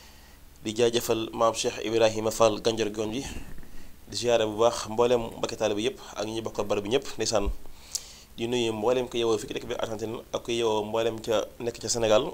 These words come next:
ak ci yeneen réew yu ñu wër yépp ak ñi dégg ñépp, ndeysaan. Di ziyaare soppe yi ak xarit yi ak mbokki taalibe yépp ñi nga xam ne ñi nga bàyyi jotaay bi. Xëy na dañu waaj ne tey, insha Allahu taala, ci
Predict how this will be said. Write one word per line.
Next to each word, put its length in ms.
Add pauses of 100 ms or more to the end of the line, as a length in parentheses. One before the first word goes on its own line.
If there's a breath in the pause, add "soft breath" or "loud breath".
ak 160
ci 240
yeneen 160
réew 160
yu 160
ñu 80
wër 100 (140)
yépp 60 (260 loud breath)
ak 160
ñi 160
dégg 160
ñépp, 160
ndeysaan. 240
Di 80
ziyaare 240
soppe 240
yi 80
ak 80
xarit 240
yi 100 (840 loud breath)
ak 160
mbokki 240
taalibe 240
yépp 160
ñi 80
nga 80
xam 80
ne 80
ñi 80
nga 80
bàyyi 160
jotaay 240
bi. 100 (1600 loud breath)
Xëy 160
na 100
dañu 220
waaj 180
ne 140
tey, 320
insha 240
Allahu 400
taala, 480
ci 400